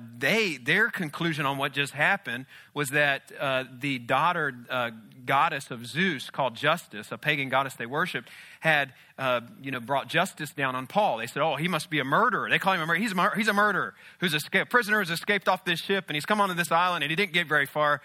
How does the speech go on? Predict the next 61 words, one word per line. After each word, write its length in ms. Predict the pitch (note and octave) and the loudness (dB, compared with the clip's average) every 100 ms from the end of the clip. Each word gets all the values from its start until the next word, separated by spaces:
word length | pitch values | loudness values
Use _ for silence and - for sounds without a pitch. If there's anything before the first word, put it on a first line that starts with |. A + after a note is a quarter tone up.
| - - - | -12 -20 -10
The 80 | A#2 | -2
goddess 280 | C3 D3 C#3+ | 0 0 -2
Justice 460 | C#3+ C3+ - G#2 | -2 -4 -4 -16
is 80 | - | -8
taking 220 | - C3+ | -4 -4
care 240 | B2 C#3+ C3 | 0 2 2
of 80 | A#2+ | -2
him, 120 | A2+ - - | -8 -14 -6
and 80 | B2+ | -4
he's 100 | A#2+ | 0
got 180 | B2 | 0
bitten 200 | B2 C#3+ | 0 -2
by 100 | B2 | -2
a 40 | A#2 | -2
poisonous 360 | D#3+ C3 A2+ | -4 -6 -6
snake. 220 | - C#3 A2 | -4 -4 -2
They 80 | |
wait 200 | A2 C3 | -2 -2
for 120 | - A#2 | -2 -8
him 60 | |
to 60 | B2+ | 2
die. 280 | E3+ G3+ G#2+ - - - | 2 2 -2 -8 -18 -6
Well, 120 | C#3 | -2
when 120 | D#3 | 0
he 60 | D3 | 2
doesn't 380 | D#3 D3+ C#3 | 0 0 -2
die, 540 | C3+ F3+ C#4+ B2 B2 D#3+ - | 2 2 4 2 0 -4 -8
it 120 | - D#3 | -8 -2
says 180 | E3+ | -2
in 100 | E3 | 0
verse 240 | D3+ D#3+ - | 0 -2 -2
six 240 | D#4 - | -4 -4
that 80 | D#3+ | -2
they 100 | D#3 | -4
changed 440 | - A3+ D4 D4 | 0 0 0 0
their 140 | F#3+ D3+ | 0 0
minds 480 | C3+ B2 B2 F3 - - | 2 2 0 -2 -8 -4
and 120 | G3 | -2
said 220 | - G#3 G3 | -2 -2 0
that 80 | |
he 80 | G3+ | 0
was 120 | F#3+ | 0
a 60 | E3+ | 0
god. 320 | D#3+ C#3+ G2+ - _ _ _ A2+ | 2 2 -2 -10 _ _ _ 0
All 80 | |
right? 200 | C#3 F#3+ - _ - _ | 2 0 -4 _ -20 _
"You're 140 | D#3 A3+ | 2 4
a 40 | |
murderer. 520 | A#3+ B3+ G#3+ C#3+ - - | 4 4 2 0 -4 0
Never 220 | G#3 A3+ | 2 4
mind. 240 | G#3+ E3+ | 4 2
He's 140 | G#3+ C#4 | 0 2
a 60 | |
god," 440 | B3 B3 G#3+ C#3 G#2+ | 4 4 2 0 0
right? 340 | C#3+ F#3+ E3 | 0 0 -2
So 220 | - D3+ | -4 -4
they're 100 | C#3+ | 0
very 140 | E3 D3+ | 0 0
fickle 400 | F#3 E3+ B2+ A2+ | 0 -2 -2 -4
in 100 | B2+ | -2
their, 220 | B2 | -2